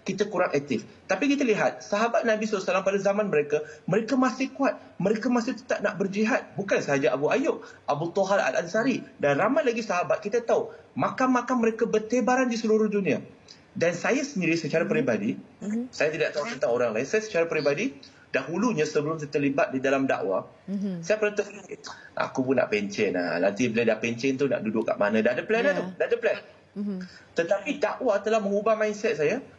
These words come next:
Speaker 1: Setelah saya masuk dalam dakwah, saya terlibat dalam dakwah,
Speaker 2: Mhm.
Speaker 1: saya lihat, eh,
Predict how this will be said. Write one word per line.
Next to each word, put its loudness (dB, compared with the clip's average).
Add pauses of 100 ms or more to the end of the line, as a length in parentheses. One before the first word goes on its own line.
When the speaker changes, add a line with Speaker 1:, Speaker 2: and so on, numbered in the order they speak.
(160)
Speaker 1:
Setelah 0
saya 0
masuk 0
dalam 4
dakwah, 2
saya -2
terlibat -2
dalam 0
dakwah, 2
Speaker 2:
Mhm. 0
Speaker 1:
saya 0 (100)
lihat, 0 (440)
eh, -2